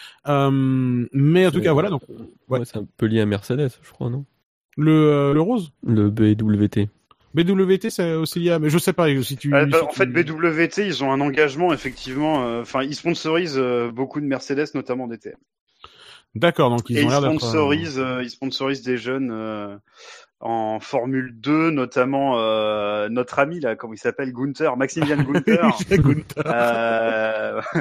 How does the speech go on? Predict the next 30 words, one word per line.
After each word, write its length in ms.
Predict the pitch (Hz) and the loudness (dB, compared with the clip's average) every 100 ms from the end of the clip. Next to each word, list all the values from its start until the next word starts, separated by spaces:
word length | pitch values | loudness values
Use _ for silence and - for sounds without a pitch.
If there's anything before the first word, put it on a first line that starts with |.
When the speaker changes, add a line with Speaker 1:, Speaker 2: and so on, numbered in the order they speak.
| - | -6
Speaker 3:
<laughs> 260 | - - - | -16 -10 -2
qu'on 240 | 208 175 | 0 4
attend 260 | 175 262 190 | 2 2 -2
avec 220 | 151 160 | -2 -2
impatience 540 | 160 196 175 202 185 | -2 -2 -2 -2 0
en 80 | 180 | 0
Formule 360 | 160 160 151 160 | 2 0 2 2
un, 80 | 180 | 2
Ben 200 | 147 131 | 2 0
Lop 180 | 139 - | -2 -2
et 80 | |
moi. 280 | 135 147 151 - - | -2 0 0 0 -2
Speaker 1:
<laughs> 100 | - - | -10 -10
C'est 160 | - | -8
Speaker 3:
Je, 120 | 123 | -6
Speaker 1:
absolument. 340 | 139 110 120 131 - | -4 -4 -6 -8 -8
Speaker 3:
je 220 | 131 190 | -2 0
ne 80 | 180 | 0
trahis 340 | - 170 165 214 | 0 0 2 2
aucun, 360 | 175 - 175 - - 220 | 0 0 -2 -2 -12 -14
je 160 | - - | -6 0
ne 60 | 190 | 0
trahis 380 | - 160 160 156 | 0 -2 0 -2
aucun 200 | 139 143 | -2 -6
secret. 380 | - 123 131 - - - - 349 123 | -6 -8 -10 -10 -10 -10 -10 -6 -2
Euh, 340 | 120 117 110 123 - - | 0 0 -4 -8 -14 -14
<laughs> 600 | 139 - - - - _ 131 | -14 -16 -20 -20 -20 _ -6
mais, 240 | 135 135 | -2 2
euh, 480 | 131 127 123 120 117 117 _ _ _ _ | 4 4 4 2 -2 -6 _ _ _ _
le, 220 | 139 139 | -4 -4